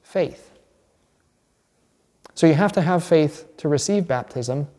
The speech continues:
but baptism is also the thing then that gives faith. How do we rectify that? Easy. The best place to look, the book of Acts and the Ethiopian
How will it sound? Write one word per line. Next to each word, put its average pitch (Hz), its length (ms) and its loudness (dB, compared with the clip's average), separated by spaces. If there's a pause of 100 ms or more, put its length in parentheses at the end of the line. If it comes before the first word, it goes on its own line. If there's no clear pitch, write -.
(100)
but 143 120 -2
baptism 151 480 0
is 139 120 0
also 139 280 2
the 131 120 -2
thing 127 240 -6
then 123 140 -2
that 123 120 -8
gives 120 280 -6
faith. 110 360 -10 (260)
How 220 160 -4
do 240 60 4
we 214 120 4
rectify 208 520 -2
that? 214 380 -6 (720)
Easy. 294 580 6 (1600)
The 151 80 2
best 233 320 2
place 226 220 4
to 214 120 0
look, 247 380 2 (300)
the 143 80 -8
book 196 160 0
of 208 80 -2
Acts - 640 -6 (1000)
and 151 100 2
the - 160 0
Ethiopian 170 800 2